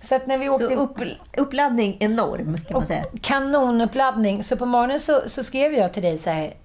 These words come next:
Speaker 1: "Nej, men jag, jag, eh, jag ligger bara här och gråter. Jag vet inte vad jag ska göra."
Speaker 2: Och jag ringer dig och du är ju, liksom, nästan i så här trans. Du vet, man har kommit in i, liksom, sån gråt så att man så här,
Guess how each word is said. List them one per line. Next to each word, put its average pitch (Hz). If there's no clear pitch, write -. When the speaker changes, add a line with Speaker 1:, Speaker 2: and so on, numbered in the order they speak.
Speaker 1:
"Nej, 240
men 226
jag, 208
jag, 202
eh, 226
jag 202
ligger 233
bara 214
här 175
och 175
gråter. 208
Jag 196
vet 208
inte 240
vad 175
jag 156
ska -
göra." 180
Speaker 2:
Och 214
jag 240
ringer 226
dig 160
och 165
du 208
är 233
ju, 233
liksom, 175
nästan 165
i 147
så 147
här 147
trans. 180
Du 180
vet, 180
man 180
har 175
kommit 180
in 180
i, 175
liksom, 165
sån 180
gråt 165
så 165
att 156
man 165
så 160
här, 151